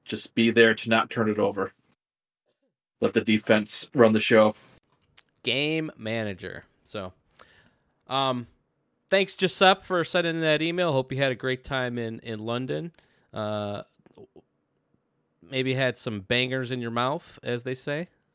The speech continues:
Speaker 2: Uh, I'm sure you had those. <laughs> So, uh, let's talk about prediction results from last week real quick. Uh, Micah led the way again with five out of six.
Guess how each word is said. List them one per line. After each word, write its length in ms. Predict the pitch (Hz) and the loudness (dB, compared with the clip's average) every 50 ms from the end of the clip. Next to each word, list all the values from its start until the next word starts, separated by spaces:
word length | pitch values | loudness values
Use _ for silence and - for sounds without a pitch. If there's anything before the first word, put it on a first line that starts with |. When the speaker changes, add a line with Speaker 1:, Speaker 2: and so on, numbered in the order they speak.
| _ 110 | _ -14
Speaker 2:
Uh, 200 | 110 110 104 113 113 | -12 -12 -12 -12 -14
I'm 100 | 110 110 | -16 -16
sure 200 | - - 117 120 | -12 -10 -10 -8
you 120 | 117 113 | -8 -8
had 200 | 113 120 117 107 | -8 -8 -8 -8
those. 360 | 120 127 151 175 190 - - _ - | -10 -10 -10 -10 -12 -16 -18 _ 6
<laughs> 1160 | 392 381 - - - _ _ _ _ _ _ _ _ _ _ - - _ - 131 - 139 _ _ _ - _ - | 6 6 6 6 -20 _ _ _ _ _ _ _ _ _ _ -20 -20 _ -14 -14 -14 -14 _ _ _ -20 _ -16
So, 420 | - - - 131 - - 135 - - - - - - - - | -14 -4 -4 -4 -2 -2 -4 -4 -4 -14 -18 -16 -18 -8 0
uh, 240 | - 135 135 139 147 | 2 4 6 6 4
let's 140 | 160 - | 4 8
talk 160 | - 208 202 190 | 8 8 8 10
about 260 | 180 208 190 180 - | 10 8 8 8 6
prediction 480 | - 180 - - 190 185 - 190 175 | 2 0 4 4 2 4 4 0 0
results 360 | 165 156 139 170 165 160 160 - | 0 0 2 4 4 4 2 0
from 120 | 170 147 | -6 0
last 240 | 151 156 147 - - | 2 2 2 2 0
week 160 | 165 151 - | -6 -4 -2
real 140 | 156 151 139 | -2 -4 -4
quick. 380 | - - - 156 139 - - - - | -4 0 0 0 0 0 -6 -10 -4
Uh, 540 | 131 123 117 120 120 120 117 117 110 101 - _ _ - | -2 0 0 0 0 0 0 -2 -2 -4 -8 _ _ 0
Micah 320 | 120 151 208 208 - 151 | 4 4 4 6 4 4
led 220 | 135 147 147 143 | 4 4 4 4
the 80 | - 127 | 0 -2
way 200 | 120 135 147 123 | 2 2 2 2
again 320 | 101 - 120 123 127 117 | 2 0 0 0 0 0
with 100 | 107 98 - | -2 -6 -8
five 320 | - - 127 135 147 139 | 0 4 6 6 6 6
out 100 | 117 101 | 4 2
of 80 | 92 - | 0 -4
six. 440 | - - 131 117 101 - - - | -4 -2 -2 -2 -2 -4 -12 -16